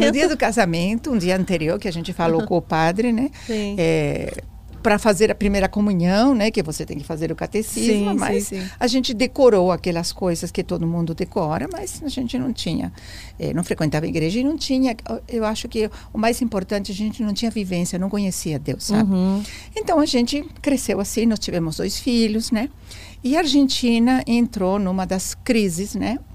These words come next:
Speaker 1: É, na sua, da sua trajetória como <laughs> república, né?
Speaker 2: Uhum.
Speaker 1: E, hum, É, nesse momento, meu marido é arquiteto, e quando há uma crise num país, a primeira coisa que para é a construção.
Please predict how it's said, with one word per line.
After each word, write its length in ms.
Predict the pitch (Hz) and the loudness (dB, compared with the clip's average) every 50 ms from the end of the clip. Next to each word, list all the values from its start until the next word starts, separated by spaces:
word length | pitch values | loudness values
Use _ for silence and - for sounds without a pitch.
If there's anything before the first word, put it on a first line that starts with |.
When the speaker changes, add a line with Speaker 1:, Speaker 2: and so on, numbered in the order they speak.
| - - - - - - - - - - - | -20 -20 -20 -20 -20 -18 -18 -20 -20 -12 -6
Speaker 1:
É, 640 | - 156 143 127 127 120 120 117 - - - - 147 - - - - | -4 -4 -2 -2 -2 -2 -2 -4 -4 -6 -8 -10 -12 -16 -18 -18 -10
na 220 | - 175 156 151 139 | -8 -6 -4 -4 -4
sua, 320 | - - - 151 135 143 | -4 -4 -4 -4 -4 -4
da 100 | 147 147 | -4 -4
sua 200 | 147 - - - | -4 -4 -4 -4
trajetória 760 | - - 180 175 180 175 160 165 - - 196 190 175 170 170 | -4 0 0 0 2 2 0 -2 -2 -2 0 0 2 0 0
como 440 | - - 185 - - - 214 254 269 | 0 -2 -2 0 0 0 -2 -2 -2
<laughs> 40 | - | 0
república, 760 | 240 208 208 202 - - 214 196 180 180 185 202 - - 208 | 4 4 4 2 2 2 2 2 4 2 -2 -2 -4 -4 -4
né? 120 | 185 202 202 | -2 -2 -2
Speaker 2:
Uhum. 380 | 208 196 190 190 190 202 214 226 214 - - - - - | -2 -4 -2 -2 -2 -4 -4 -6 -8 -12 -16 -12 -6 -2
Speaker 1:
E, 480 | 220 226 226 220 220 214 214 208 202 202 | 0 0 2 2 2 0 0 0 0 0
hum, 600 | 202 196 196 190 190 190 185 185 185 180 180 - - - - - - - | 0 0 0 0 0 -2 -2 -2 -2 -4 -6 -6 -8 -14 -20 -18 -8 -4
É, 260 | 190 190 185 180 180 | -2 0 0 0 0
nesse 360 | 180 190 233 277 277 - 277 | 2 4 4 4 4 2 2
momento, 680 | 233 214 196 196 196 180 175 175 180 - - 240 247 - | 2 2 2 2 2 2 2 2 0 -2 -2 -4 -4 0
meu 160 | - 208 208 | 4 4 4
marido 300 | 208 202 196 196 196 196 | 4 4 2 2 2 2
é 20 | 190 | 2
arquiteto, 720 | 180 185 - 240 - - 156 143 156 165 - - 277 330 - - - - - - - - - - - - - - - | 0 0 -2 -4 -4 -2 -2 -2 -2 -4 -4 -6 -6 -6 -6 -12 -20 -20 -18 -16 -16 -14 -16 -16 -18 -18 -16 -6 -2
e 460 | 196 185 185 180 175 170 170 160 160 - - | 0 0 0 0 0 0 0 -2 -4 -6 0
quando 640 | - 254 233 254 294 339 359 311 269 196 160 160 - - | 2 4 6 6 6 4 4 2 2 2 2 2 0 0
há 120 | - 180 | 0 0
uma 160 | 185 185 170 | 2 2 -2
crise 360 | 160 - - 185 170 151 - | -2 -4 -4 -4 -4 -2 -2
num 140 | 170 160 160 | -2 -2 -2
país, 500 | 156 165 165 160 185 220 233 202 170 - | -2 -2 -2 0 0 0 0 0 0 -2
a 40 | 190 | -4
primeira 300 | - 202 208 214 214 220 | -2 -2 0 0 -2 -2
coisa 260 | 220 - 226 220 - | 0 -2 -2 -2 -2
que 140 | 202 - 220 | -4 -4 -6
para 320 | - - 208 196 190 202 | -4 -2 0 0 2 2
é 60 | 202 202 | 0 -2
a 60 | 190 | -2
construção. 640 | 190 208 185 175 - - 214 214 - - - - | -2 -4 -6 -4 -4 -6 -6 -6 -4 -6 -6 -8